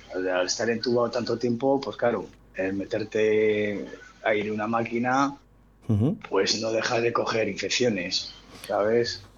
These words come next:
Speaker 2: Me, me sorprende,
Speaker 1: Eh.
Speaker 2: Jorge, yo no sé si te habrán hecho, eh, han investigado, ¿vale? Eh, qué tipo de cepa, eh, ha, ha, ha sido contagiado. Porque, eh, cla-, estás, has pillado covid,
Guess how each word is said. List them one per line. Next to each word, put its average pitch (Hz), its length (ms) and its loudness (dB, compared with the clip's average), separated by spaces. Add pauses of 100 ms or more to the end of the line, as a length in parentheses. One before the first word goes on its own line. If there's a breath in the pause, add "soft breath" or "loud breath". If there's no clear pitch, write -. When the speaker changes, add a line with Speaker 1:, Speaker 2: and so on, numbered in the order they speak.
(440)
Speaker 2:
Me, 120 320 4
me 120 180 6
sorprende, 123 360 2
Speaker 1:
Eh. 170 40 4
Speaker 2:
Jorge, 180 380 0
yo 127 220 4
no 185 80 4
sé 170 140 0
si 147 120 2
te - 80 2
habrán 131 220 4
hecho, 139 400 2
eh, 113 400 2
han 143 100 4
investigado, 147 640 2 (320)
¿vale? 120 300 0 (120)
Eh, 107 680 4 (260)
qué 139 120 0
tipo 165 300 2
de 117 140 6
cepa, 147 400 0 (720)
eh, 104 340 4
ha, - 140 -6 (300)
ha, 107 640 2
ha - 40 0
sido 135 220 2
contagiado. 117 500 2 (500 loud breath)
Porque, 110 400 2 (400 loud breath)
eh, 113 300 2
cla-, - 200 -2
estás, 190 320 2 (480)
has - 120 0
pillado 185 200 4
covid, 120 240 0